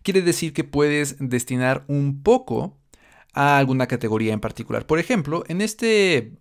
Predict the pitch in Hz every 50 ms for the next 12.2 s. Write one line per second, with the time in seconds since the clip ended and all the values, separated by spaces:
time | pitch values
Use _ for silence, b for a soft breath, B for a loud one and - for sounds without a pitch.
0 | _ _ - 127 120 113 - - 139 131 135 165 180 156 139 139 - 113 110 107
1 | - - 127 113 107 - 117 110 101 117 113 - - - - - 117 117 110 -
2 | - 175 233 - B B B B B B B B B B B B B B B B
3 | B B - 175 185 226 240 240 233 233 220 214 208 208 208 180 - - 170 175
4 | 180 175 165 165 160 160 156 156 156 160 160 160 156 147 156 143 139 - - 165
5 | - 240 - - 285 285 320 - - _ _ _ _ _ - - 139 135 - 139
6 | 143 147 151 143 143 - 156 139 - 147 131 117 - 131 117 117 117 117 120 117
7 | 120 - - 147 156 165 180 202 233 247 220 165 - - _ _ _ 165 160 160
8 | 160 - 165 165 165 - - 175 - - 151 151 160 156 143 131 131 139 139 139
9 | - b b b b b b b b b b - 139 139 143 151 147 147 143 143
10 | 147 147 139 143 143 143 143 143 - - - 160 160 160 165 165 165 165 165 -
11 | 135 127 117 110 - - 135 143 147 139 170 175 185 190 185 226 220 - 247 196
12 | 202 254 -